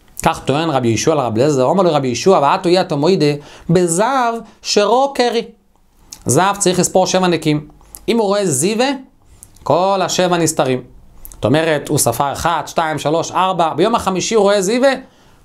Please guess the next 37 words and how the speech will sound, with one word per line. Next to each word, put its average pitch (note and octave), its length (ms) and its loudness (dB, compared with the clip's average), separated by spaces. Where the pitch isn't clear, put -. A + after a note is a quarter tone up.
צריך D#3+ 300 2
לספור F3+ 340 2
מההתחלה F3+ 440 0
מחדש. B2 580 -8
אבל D#3 300 2
אם F#3 60 0
הוא E3 120 0
ראה F3 140 -2
קרי, E3+ 360 0
קרי F#3 300 0
וזיווה, E3 440 0
שתי C#3+ 200 0
דברים C#3 240 0
שונים, D3+ 300 0
כמו C3+ 120 -4
שלמדנו C#3+ 420 0
כבר, E3+ 200 0
קרי G#3+ 300 0
נסתר G#3 380 0
רק A3+ 220 -2
היום A3 240 2
הזה. F#3 220 0
זאת - 80 -12
אומרת, F#3+ 240 0
אם E3 60 0
הוא D#3 80 0
ראה F3 100 -2
קרי F#3 220 -2
ביום E3 240 2
החמישי, E3+ 540 -2
היום A#3 200 4
החמישי C4 400 0
נופל. G#3 360 -2
צריך G#3 300 2
למחרת G#3 440 0
לספור A#3 280 0
שוב, A#3+ 360 0